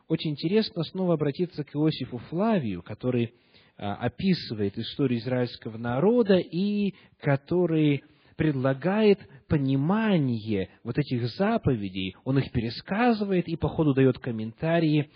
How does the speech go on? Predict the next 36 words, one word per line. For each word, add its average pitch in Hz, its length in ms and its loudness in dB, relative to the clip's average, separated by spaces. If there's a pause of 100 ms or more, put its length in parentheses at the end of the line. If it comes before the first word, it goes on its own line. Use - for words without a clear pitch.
(220)
И 151 140 2
это 160 180 2
понимание 185 600 0
отражает 170 800 0 (380)
мнения, 202 460 0
которые 165 280 -2
существовали 165 440 -4
в 156 100 -10
первом 170 380 0
веке 196 320 0
нашей 127 360 -2
эры, 147 160 2
когда 113 300 -6
он 113 120 -8
это 104 140 -12
писал. - 520 -10 (200)
И - 60 -18
вот 120 120 -10
смотрите, 170 320 -10
что 160 200 -12
он 160 140 -8
делает, - 400 -20
что - 220 -10
он 143 140 -6
пишет. - 380 -10 (120)
Он 120 100 -12
говорит: 117 380 -12 (560)
"Если 202 520 6
кто-нибудь 202 460 4
захочет, 147 640 2 (1080)
а, 117 460 2
развестись 220 840 4
с 131 40 -4
законную 226 560 4
женою 135 460 2
своею 127 720 -6